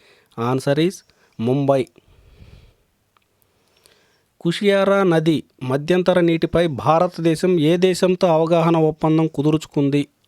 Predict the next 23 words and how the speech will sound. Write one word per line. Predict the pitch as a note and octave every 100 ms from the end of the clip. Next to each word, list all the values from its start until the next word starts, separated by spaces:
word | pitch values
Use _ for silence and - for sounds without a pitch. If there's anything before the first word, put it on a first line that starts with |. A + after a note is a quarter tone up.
| B2+
Answer | C#3+ C#3 C#3+ E3
is | E3+ -
బంగ్లాదేశ్. | A2+ B2+ C#3 C#3+ C3+ C#3 C#3 - - _ - _ _ _ _ _ _ _ _ _ _ _ _ _ _ - - - - _ -
నేషనల్ | C3 D3+ G3 G#3+ G#3 G#3
క్యాన్సర్ | G3 F#3 F#3 F#3+ F#3
గ్రిడ్ | D3 E3+ E3 A#2+ - -
అనేది | D3+ E3+ E3 E3
భారత | A#2 C#3 D#3+ F3+
ప్రభుత్వం | E3+ E3+ E3 E3 F3 F#3
ఏ | A2 C#3+ F#3
శాఖ | G3 F#3+ F#3
ద్వారా | F3 E3+ E3+
ప్రారంభించబడింది? | E3+ D#3 D#3+ E3+ E3 D#3+ D3+ C#3+ C#3 C#3 - _ B2 C3
Answer | C3+ C#3+ D#3
is | F#3+ - _ - - - -
అణుశక్తి | C#3+ E3+ - E3+ -
విభాగం. | D3 D3 B2 C#3 C3+ C#3 - _ _ _ _ _ _ _ _ _ _ _ _ _ _ _ -
జాతీయ | B2 D3+ G3+ - G#3
చిన్న | G3+ F3+ F3+
పరిశ్రమల | F#3 F3 F3 F3 F3
దినోత్సవం | E3+ E3+ E3+ E3+ E3 E3 C#3
ఎప్పుడు | D3+ F3
జరుపుకుంటారు? | E3 E3 E3 - D#3 D#3+ D#3 D#3